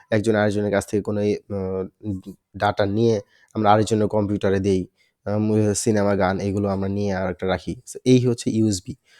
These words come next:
So এই ইউএসবিগুলো হচ্ছে আপনার ইনপুট এবং আউটপুট, কারণ আমরা এক কম্পিউটার থেকে নিলাম, সেটা আরেক কম্পিউটারে দিলাম।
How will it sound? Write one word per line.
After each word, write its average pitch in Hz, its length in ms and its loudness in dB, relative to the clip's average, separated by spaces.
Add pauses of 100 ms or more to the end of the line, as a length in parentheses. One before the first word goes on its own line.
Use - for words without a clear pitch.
(240)
So 113 80 2
এই 120 200 4 (120)
ইউএসবিগুলো 123 680 4
হচ্ছে 131 280 -2
আপনার 131 280 0
ইনপুট 131 340 0
এবং 113 200 4
আউটপুট, 95 260 -4
কারণ 110 220 0
আমরা 110 220 0
এক 120 120 0
কম্পিউটার 131 340 0
থেকে - 240 -8
নিলাম, 151 260 4 (320)
সেটা 117 260 2
আরেক 117 140 0
কম্পিউটারে 117 500 2
দিলাম। 98 240 -2